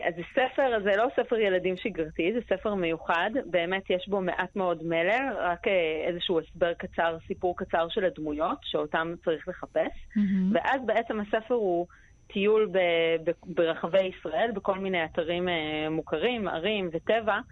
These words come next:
Speaker 1: אה, ובתוכם, אה, כל מיני סצנות של, אה,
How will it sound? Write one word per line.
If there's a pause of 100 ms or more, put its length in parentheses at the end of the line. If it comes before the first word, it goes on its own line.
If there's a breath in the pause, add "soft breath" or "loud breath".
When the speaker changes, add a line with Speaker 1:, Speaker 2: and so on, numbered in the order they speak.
(440 loud breath)
Speaker 1:
אה, (720)
ובתוכם,
אה, (500)
כל
מיני (200)
סצנות
של,
אה,